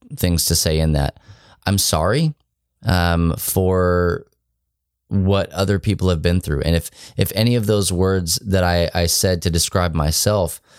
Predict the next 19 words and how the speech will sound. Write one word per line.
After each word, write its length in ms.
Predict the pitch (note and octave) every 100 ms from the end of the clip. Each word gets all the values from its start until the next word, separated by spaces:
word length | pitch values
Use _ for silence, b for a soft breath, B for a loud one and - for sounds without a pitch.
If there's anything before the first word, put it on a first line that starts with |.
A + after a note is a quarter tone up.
| B B
bring 440 | F2 F#2+ F#2+ G#2 G#2
you 160 | G2
any 160 | F2+ F#2+
kind 320 | - F2+ E2+
of, 320 | D#2+ D#2 D2+ - b b b _ A2+
uh, 300 | F2+ E2 D#2 -
ill 420 | A2 G#2+ G2 -
feelings 720 | - - G2+ G2 F2 D#2+ D#2 -
or 220 | F2+ E2
pain 420 | - F#2+ F#2+ F2+
or 180 | F2 -
anguish, 580 | F2 F#2+ F2 D2 - - b b
that 360 | D#2+ E2+ F#2 G2
is 160 | F2+
why 160 | F2 E2
I'm 120 | D#2+
saying 380 | D#2 D2 D2 D2 -
I'm 120 | C#2+
sorry. 500 | D2+ - C3 G2+ -